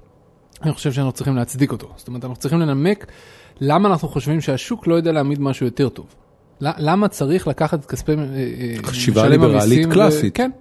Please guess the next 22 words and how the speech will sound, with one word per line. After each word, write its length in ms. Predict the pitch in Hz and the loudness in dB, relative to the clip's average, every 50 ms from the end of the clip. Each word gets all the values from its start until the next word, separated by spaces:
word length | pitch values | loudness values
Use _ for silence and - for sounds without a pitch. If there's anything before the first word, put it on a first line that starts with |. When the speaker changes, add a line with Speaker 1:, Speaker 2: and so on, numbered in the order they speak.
| _ _ - - | _ _ -6 0
Speaker 2:
מעולה. 240 | - 120 131 160 208 220 208 - - _ _ - | 2 4 4 4 2 2 -2 -8 -20 _ _ -8
Speaker 1:
ואני 260 | 135 123 131 131 135 | -4 -2 0 0 0
חושב 180 | 131 - - 156 | -2 -2 -4 -4
שיש 180 | - - 170 - | -2 -4 -4 -6
סיבה. 180 | - 196 175 156 - _ _ _ _ | -4 -6 -6 -6 -8 _ _ _ _
Speaker 2:
מה 120 | - 113 113 | 2 2 2
הסיבה? 260 | 104 - - 85 80 - - - - - - - - - | 2 -2 -6 -8 -8 -10 -16 -20 -20 -20 -20 -14 -6 -2
Speaker 1:
אני 100 | 143 135 | -2 -2
חושב 180 | - - 180 | 2 2 2
שהשידור 480 | 185 - 208 175 - 165 147 147 160 175 | 2 2 2 0 0 0 0 2 2 4
המסחרי, 680 | 170 160 143 - - - - 127 120 120 120 127 156 185 - | 4 2 0 0 -2 -4 -4 -2 -2 -2 -2 -2 -4 -4 -4
לא 80 | 247 | -4
רק 120 | 294 311 196 | -2 -2 -2
בישראל, 300 | 143 120 - 127 117 107 | -2 -4 -4 -6 -6 -6
בכלל, 440 | 113 127 - - - 208 156 113 107 - _ _ _ _ _ _ _ _ _ _ _ _ _ | -8 -10 -6 -4 -2 -2 -2 -4 -6 -12 _ _ _ _ _ _ _ _ _ _ _ _ _
הוא 180 | 147 143 143 | -2 0 2
לא 380 | 139 139 139 139 143 170 202 233 | 2 4 4 4 4 4 4 4
יכול 380 | 247 220 - - - - 180 180 | 2 0 -2 -2 0 0 2 2
להיות 240 | 185 185 180 170 | 2 2 2 0
חף 580 | - - - - - 156 156 160 - - - - - | -2 -8 -12 -8 -4 -2 -2 -2 -4 -6 -8 -6 -4
ממגבלות. 840 | 160 156 151 151 143 143 139 135 127 131 127 117 104 78 - - - - _ _ _ _ _ _ _ _ | -2 0 0 0 0 0 -2 -2 -2 0 0 0 -2 -4 -8 -14 -20 -20 _ _ _ _ _ _ _ _
הוא 180 | - 135 135 | -8 -6 -4